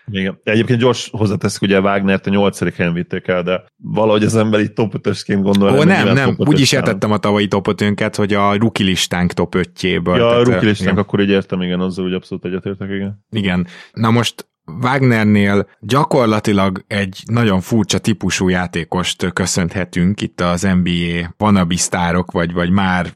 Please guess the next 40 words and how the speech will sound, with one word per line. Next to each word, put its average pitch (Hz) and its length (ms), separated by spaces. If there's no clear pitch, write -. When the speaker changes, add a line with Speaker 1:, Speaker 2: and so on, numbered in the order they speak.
Speaker 2:
borderline 90 720
all-sztárok 87 540
körében. 92 600
Egy 110 180
olyan 123 200
játékost, 101 640
akinek, 101 540
hát 135 140
igen, 147 200
van 139 160
ugye 107 200
ez 90 120
a 92 40
dobó 90 300
mozdulata, 87 920
ez 95 220
a 92 220
kicsit 92 320
ilyen 95 180
lökő 101 360
tripla, 90 500
amit 90 220
például 90 320
Jaren 92 300
Jackson 90 340
Junior 90 320
is 87 120
csinál, 95 320
csak 90 180
az 104 100
a 95 60
baj, 87 140
hogy 87 120
ő 90 140
legalább 92 420
egy 92 140
olyan 92 120
nyolc-tíz 95 480
centivel 87 440
föntebbről, 90 720